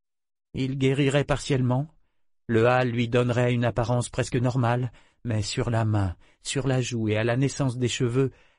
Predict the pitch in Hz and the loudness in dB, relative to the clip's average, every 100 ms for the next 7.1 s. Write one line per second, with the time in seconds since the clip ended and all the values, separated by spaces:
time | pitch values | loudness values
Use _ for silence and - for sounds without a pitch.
0 | - 135 131 143 127 135 131 123 127 123 | -6 -4 -2 -2 0 0 0 0 0 0
1 | 127 123 120 113 104 135 113 120 120 117 | -2 -2 -2 -2 -4 -2 -2 0 0 -2
2 | - 123 120 117 110 104 - 113 101 - | -2 -2 0 0 0 -2 -2 -2 -2 -2
3 | 107 104 95 101 101 85 _ _ _ _ | -2 -2 -2 -4 -4 -6 _ _ _ _
4 | _ _ _ _ _ _ _ _ 139 139 | _ _ _ _ _ _ _ _ -4 -2
5 | 131 139 - 131 117 117 107 131 123 - | 0 0 0 -2 0 -2 -2 -2 -2 -2
6 | 110 - - 113 104 - 104 104 92 87 | -2 -4 -4 -4 -4 -6 -6 -6 -6 -8